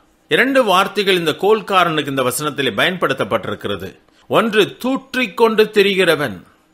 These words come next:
மற்றவனை ஏளனமாய் பேசி அவனை தூற்றிக்கொண்டு திரிகிறவன்.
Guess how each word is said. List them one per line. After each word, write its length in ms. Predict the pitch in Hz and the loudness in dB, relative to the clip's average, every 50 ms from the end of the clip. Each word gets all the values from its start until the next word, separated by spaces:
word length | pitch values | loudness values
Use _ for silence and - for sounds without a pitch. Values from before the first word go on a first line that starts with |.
| _ - | _ -4
மற்றவனை 560 | 143 170 - - 247 233 220 226 214 214 208 196 143 123 135 139 170 | -4 -4 -2 0 0 2 2 2 2 0 0 -2 -2 -2 0 2 4
ஏளனமாய் 680 | 202 226 233 226 226 220 220 208 214 208 202 196 202 | 4 4 4 4 4 4 2 2 2 0 0 0 0
பேசி 600 | - 180 175 170 - - 151 143 120 95 - - - | 0 0 0 0 0 -2 -6 -6 -6 -6 -10 -8 -2
அவனை 400 | 117 139 156 156 151 139 139 - | 0 2 2 2 2 0 -2 -4
தூற்றிக்கொண்டு 720 | - 233 254 190 - - 214 240 - - 208 196 180 185 175 | -6 -6 -4 -6 -6 -6 -8 -6 -4 -2 -2 0 0 -2 -4
திரிகிறவன். 600 | - 175 131 131 117 120 113 107 104 101 101 - | -2 -2 -2 -2 0 0 0 0 0 -2 -4 -8